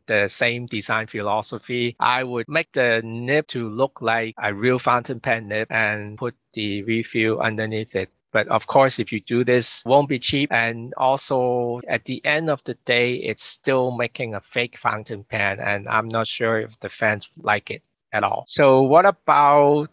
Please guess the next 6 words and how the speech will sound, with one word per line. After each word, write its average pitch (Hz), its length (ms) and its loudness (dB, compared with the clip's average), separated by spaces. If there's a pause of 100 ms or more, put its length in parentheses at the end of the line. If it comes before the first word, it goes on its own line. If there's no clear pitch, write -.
other 131 220 2
solutions? 113 800 -8 (120)
In 127 180 0
my 139 300 4
opinion, 139 600 0
I 110 380 0